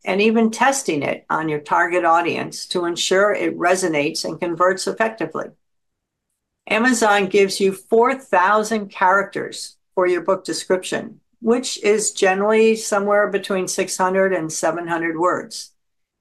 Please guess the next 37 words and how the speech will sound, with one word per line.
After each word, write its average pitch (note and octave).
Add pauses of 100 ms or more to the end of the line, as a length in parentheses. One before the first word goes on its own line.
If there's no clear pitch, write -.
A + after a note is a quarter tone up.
However, F#3 (500)
attention A3
spans C#3
are E3
short, -
especially E3+
online. C#3+ (540)
So G3
aim A3+
for G#3
a F#3
book F#3
description F3+
that E3+
can F#3+
be G3+ (100)
easily G3
read D3
within F#3+
a -
minute A#3
or D3+
two, -
which E3+
is F#3+ (240)
somewhere F3+
around E3
a D#3+
hundred E3+
and F3
fifty D#3+
to D#3+
two D#3+
hundred D#3
and D#3+
fifty E3
words. F3